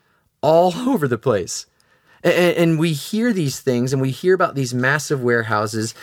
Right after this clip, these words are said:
that are being built, and we think, "Well, yeah, no, we have that." They're, they're storage units. It's where you get to put your excess stuff. And in Denver, apparently, it's big business. Uh, and this is normal, um, in, in our,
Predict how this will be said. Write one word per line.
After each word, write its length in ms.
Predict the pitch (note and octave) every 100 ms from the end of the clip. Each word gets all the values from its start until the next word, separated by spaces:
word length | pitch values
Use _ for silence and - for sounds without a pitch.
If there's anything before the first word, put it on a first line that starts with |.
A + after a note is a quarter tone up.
| - -
that 160 | C3
are 100 | B2+
being 380 | A#2 C3 C3+ B2
built, 340 | A2 G#2+ B2 _ - -
and 120 | D3+
we 140 | D3 D#3
think, 320 | D3+ E3+ -
"Well, 180 | F3+ -
yeah, 200 | F#3 C4+ A3
no, 140 | B3+
we 120 | G#3+
have 200 | G3 C#3+
that." 280 | B2 D#3+ - _ _ _ _ _ _ _ _ _
They're, 100 | -
they're 140 | E3+ F#3+
storage 340 | - C4 D3+
units. 280 | B2 E2 -
It's 120 | D3+
where 100 | F3
you 80 | F3+
get 160 | F#3 -
to 60 |
put 280 | D#3 G3+ G3
your 160 | E3+ E3
excess 400 | E3+ - F#3+ E3
stuff. 500 | - - G#3 - - _ _ _ _ _ _ -
And 120 | E3+
in 140 | D3+
Denver, 360 | C3 G3+ A3 F3
apparently, 460 | B2+ D3 C3 D3
it's 180 | D3+ C3
big 300 | B2 D#3 C3+
business. 540 | D#3 D3 A2+ G#2 - - _ _ _ _ _ _ _ -
Uh, 140 | D#3+ D3+
and 220 | F3 G3+
this 160 | B3
is 160 | A#3 D#3
normal, 680 | D3+ D#3+ G#3+ C#3+ G#2+ A#2 E3 _ _ _ _ -
um, 280 | D#3+ D#3 D3
in, 120 | D#3
in 160 | - D#3
our, 400 | D3 C#3+ C3+ B2